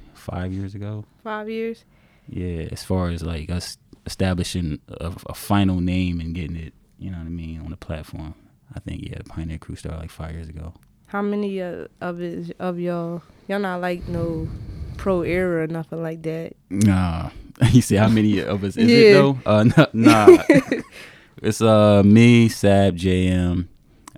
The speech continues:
Speaker 1: uh, Ike, my homie Rick, um, D J Young Legend,
Speaker 2: Mm.
Speaker 1: uh, D J, uh, G Q. Um,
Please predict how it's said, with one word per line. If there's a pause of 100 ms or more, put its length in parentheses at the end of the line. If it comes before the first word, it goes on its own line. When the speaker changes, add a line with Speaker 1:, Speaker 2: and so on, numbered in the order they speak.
Speaker 1:
uh,
Ike, (120)
my
homie
Rick, (840)
um, (340)
D
J
Young
Legend, (400)
Speaker 2:
Mm.
Speaker 1:
uh,
D
J,
uh,
G
Q. (880)
Um,